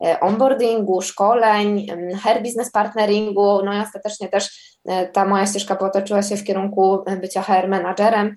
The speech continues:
no a dzisiaj też prowadzenia <laughs> własnej firmy, więc tych możliwości jest naprawdę, naprawdę dużo. Jest też część osób, która do końca tej rekrutacji się jednak nie odnajduje, ale,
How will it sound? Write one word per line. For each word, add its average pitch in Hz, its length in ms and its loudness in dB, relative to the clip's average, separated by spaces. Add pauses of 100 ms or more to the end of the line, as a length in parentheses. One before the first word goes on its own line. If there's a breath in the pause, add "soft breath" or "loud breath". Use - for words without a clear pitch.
(280 soft breath)
no 208 80 0
a 202 40 2
dzisiaj 214 240 -2
też 226 120 -2
prowadzenia 208 560 0
<laughs> - 0 -
własnej 220 360 0
firmy, 208 340 0
więc 220 320 -4 (380)
tych - 140 -6
możliwości 233 600 -2
jest 254 120 -2
naprawdę, 233 480 0 (360)
naprawdę 208 400 0
dużo. 214 400 -2 (140)
Jest 262 180 -2
też 359 140 2
część - 220 2
osób, 254 320 -2
która 233 440 2 (440 soft breath)
do 208 100 0
końca 302 280 0
tej 294 180 2
rekrutacji 262 520 0
się 262 120 -4
jednak 226 260 -6
nie 226 140 0
odnajduje, 202 500 0
ale, 240 360 2